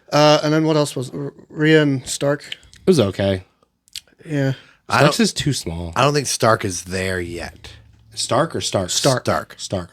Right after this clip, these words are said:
Speaker 2: Okay.
Speaker 3: What? No S, right? Stark.
Speaker 1: Stark.
Speaker 3: Yeah. I don't think she's there yet. But I do
Speaker 2: I think
Speaker 3: like
Speaker 2: she's
Speaker 3: her.
Speaker 2: good at walk-, working with smaller women, but it's hard with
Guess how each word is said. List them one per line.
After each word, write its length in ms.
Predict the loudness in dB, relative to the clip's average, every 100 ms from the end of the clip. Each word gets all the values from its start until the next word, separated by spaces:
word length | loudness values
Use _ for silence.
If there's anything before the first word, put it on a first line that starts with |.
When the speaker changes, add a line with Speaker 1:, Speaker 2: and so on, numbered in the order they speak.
| -14
Speaker 2:
Okay. 180 | -16 -16 _ _ _ _ _
Speaker 3:
What? 240 | 0 2
No 120 | 2 2
S, 240 | 0 -2
right? 140 | -4 -4
Stark. 360 | -2 -2 -2
Speaker 1:
Stark. 260 | -6 -6 -8
Speaker 3:
Yeah. 160 | -10 -12 _ -20 -20 -20 -20 -20 _
I 60 | 0
don't 100 | 2
think 140 | 2
she's 220 | 0 -4 0
there 220 | 2 2
yet. 460 | -2 -4 -6 -14 -20 _ _ _ _ _ _ _ _ -20 -20 -4
But 60 | 2
I 80 | 4
do 100 | 6
Speaker 2:
I 20 |
think 40 | 8
Speaker 3:
like 160 | 6
Speaker 2:
she's 120 | 4 2
Speaker 3:
her. 60 |
Speaker 2:
good 120 | 4 4
at 80 |
walk-, 260 | 4 2 2 -2
working 340 | 0 2 2 2
with 140 | 0
smaller 760 | -4 -4 -2 2 6 6 6
women, 400 | 2 0 -4 -10 -20 _ _ _ _
but 200 | -12 -12 -14 _ _ _ _ _ -20
it's 300 | -20 -10 -2
hard 240 | 2 2
with 280 | 0 -4 -10